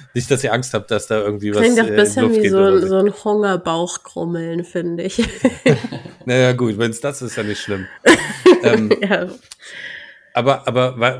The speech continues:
Speaker 1: hast du ungefähr verstanden, was ich meine? Also, ähm, halt, dass du halt gerne möchtest, äh, dass halt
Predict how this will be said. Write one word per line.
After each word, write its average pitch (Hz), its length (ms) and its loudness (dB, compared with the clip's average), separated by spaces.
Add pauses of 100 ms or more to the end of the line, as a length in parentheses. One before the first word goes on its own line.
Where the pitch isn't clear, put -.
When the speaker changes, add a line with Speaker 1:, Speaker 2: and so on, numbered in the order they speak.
(120)
Speaker 1:
hast 131 180 -2
du 135 180 2
ungefähr 127 440 -4
verstanden, 135 400 -6
was 120 160 -4
ich 107 120 -10
meine? 123 520 -4
Also, 110 340 -2 (600)
ähm, 110 480 -2 (280)
halt, 113 420 -2 (160)
dass 113 260 -6
du 117 120 -6
halt 110 180 -2
gerne 113 200 -2
möchtest, 131 600 -4
äh, 117 100 -8
dass 110 280 -6
halt 107 300 -8